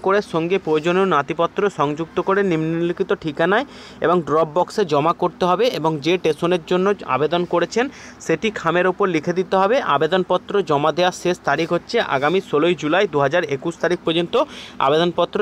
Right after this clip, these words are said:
জমা দেওয়ার শেষ তারিখ। তো এই আবেদনপত্র পাঠানোর ঠিকানা কি, ডিভিশনাল রেলওয়ে এবং ম্যানেজার, রেলওয়ে ম্যানেজার, ইস্টার্ন রেলওয়ে, হাওড়া। তো এখানে বলে দিয়েছে, এখানে অ্যাড্রেসটা দিয়ে দিয়েছে। তো অফিসিয়াল নোটিশটা এবার আমরা দেখে নেব। তো ডাউনলোডে আমরা ক্লিক করে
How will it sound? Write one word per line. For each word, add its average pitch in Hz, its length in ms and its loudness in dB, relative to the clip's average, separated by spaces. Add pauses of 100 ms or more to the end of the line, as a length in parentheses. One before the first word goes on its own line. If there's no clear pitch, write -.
জমা 143 220 2
দেওয়ার 185 220 0
শেষ 165 140 2 (120)
তারিখ। 107 220 0 (360)
তো 202 60 0 (160)
এই 196 80 4 (140)
আবেদনপত্র 190 520 0 (160)
পাঠানোর 170 420 2
ঠিকানা 175 400 0
কি, 214 80 -2 (120)
ডিভিশনাল 190 460 0 (100)
রেলওয়ে 170 300 2 (380)
এবং 170 120 4 (120)
ম্যানেজার, 165 400 2 (380)
রেলওয়ে 180 320 2
ম্যানেজার, 156 380 2 (140)
ইস্টার্ন 196 360 0
রেলওয়ে, 185 340 2
হাওড়া। 147 300 2 (1500)
তো - 120 0
এখানে 196 180 2 (100)
বলে 165 200 4
দিয়েছে, 196 260 0
এখানে 196 240 2
অ্যাড্রেসটা 170 480 0
দিয়ে 175 160 0
দিয়েছে। 185 220 0 (100)
তো 214 40 2 (160)
অফিসিয়াল 175 400 0
নোটিশটা 170 340 0
এবার 180 180 2
আমরা 180 200 0
দেখে 170 180 -2
নেব। 190 120 2 (160)
তো 185 60 2 (140)
ডাউনলোডে 165 440 2
আমরা 185 200 0
ক্লিক 170 260 -6
করে 185 100 2